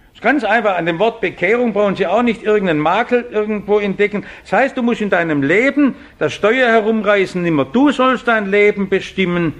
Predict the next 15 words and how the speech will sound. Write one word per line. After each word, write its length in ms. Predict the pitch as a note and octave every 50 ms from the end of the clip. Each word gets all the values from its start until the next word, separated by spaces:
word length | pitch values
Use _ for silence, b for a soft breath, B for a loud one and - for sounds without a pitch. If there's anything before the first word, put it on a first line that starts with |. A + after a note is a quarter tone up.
| B B B B B B
Du 100 | E3 D3
sollst 300 | C3+ G3 G3 F3+ - E3+
dich 80 | D#3
nicht 220 | C#3+ C#3+ A#2+ - -
treiben 420 | C3 D#3 G3+ A#3+ A#3+ F#3+ A3 G#3
lassen 380 | G3 G3 F#3 F3+ - - E3 C#3+
von 180 | - D#3 C#3
den 160 | C#3 B2+ C3 C#3
Mächten. 360 | F#3 G#3+ G#3 - - - F#3
Du 80 | F3
sollst 300 | D#3+ - G3 G3 E3+ -
dich 220 | - E3 - - -
unter 340 | B3 B3+ C#4 C4+ - A#3+ -
die 160 | G#3+ F3+ B2+
Herrschaft 520 | - F3 A#3 A3+ - A#3+ G#3+ F3+ - -